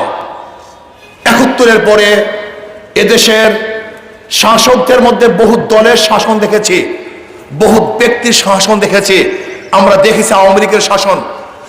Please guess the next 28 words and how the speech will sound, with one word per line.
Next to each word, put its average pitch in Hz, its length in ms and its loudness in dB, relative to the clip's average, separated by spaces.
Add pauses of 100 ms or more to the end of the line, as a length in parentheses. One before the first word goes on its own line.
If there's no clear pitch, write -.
(200)
আমরা 214 260 2 (100)
দেখেছি 226 220 2 (140)
বাকশাল-, - 480 0
বাকশালীদের 226 600 2
শাসন, 220 280 2 (520)
আমরা 202 320 2
দেখেছি 202 260 0
বিএনপি 196 400 0 (100)
শাসন, 202 280 2 (500)
আমরা 214 320 2
দেখেছি 220 240 2 (100)
জাতীয় 220 360 0
পার্টির 247 320 2
শাসন, 233 300 2 (520)
আমরা 208 180 4
দেখেছি 220 260 2 (140)
ব্রাকিদের 254 560 2
শাসন, 220 280 2 (680)
বহু 226 200 2 (220)
শাসন 226 340 2
আমরা 208 260 2
দেখেছি, 208 300 2 (480)
বহু 208 180 4 (220)
দলের 233 320 4
শাসন 226 240 0 (100)
দেখেছি, 208 300 2 (500)
কিন্তু 190 180 0
আমরা 190 200 2